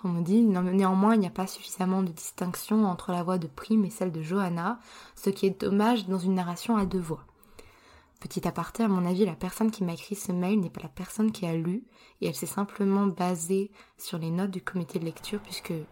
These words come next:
mon roman n'a pas deux voix, mais en a, en a sept. Donc,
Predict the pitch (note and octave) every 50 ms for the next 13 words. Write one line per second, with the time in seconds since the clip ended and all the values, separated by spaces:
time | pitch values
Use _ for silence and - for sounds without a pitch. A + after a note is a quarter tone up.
0 | - - - - _ - F3+ F3 F3 D#3+ F3 E3+ F3 F3+ F#3 F3+ E3+ D#3+ - -
1 | E3 D#3 D#3 D#3+ F3+ F3+ E3+ F3+ F#3 F3+ F#3+ F3 E3 D#3+ D#3+ D#3+ D#3+ D#3+ E3 D#3+
2 | D#3 - - - - - - _ - E3 E3+ E3+ D#3+ E3 - - - A3+ A#3+ -
3 | - - - - - - - - - - - - - - - - - _ - -
4 | F3 E3 D#3 - - -